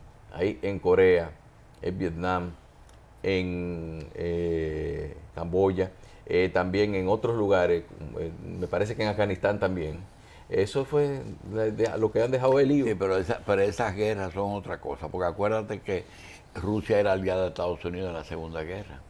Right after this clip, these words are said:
Speaker 1: Ujú.
Speaker 2: Bien, señores, un día como hoy, además de Eisenhower, nació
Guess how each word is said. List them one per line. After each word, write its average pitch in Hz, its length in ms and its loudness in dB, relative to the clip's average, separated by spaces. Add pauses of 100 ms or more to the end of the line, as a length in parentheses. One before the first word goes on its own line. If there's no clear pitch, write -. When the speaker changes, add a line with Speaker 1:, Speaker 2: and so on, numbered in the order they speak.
(220)
Speaker 1:
Ujú. 85 400 -10 (380)
Speaker 2:
Bien, 90 340 4 (320)
señores, 135 260 4
un 139 80 0
día 147 140 4
como 120 440 4
hoy, 120 220 0
además 98 380 2
de 120 60 6
Eisenhower, 92 580 2
nació 85 640 2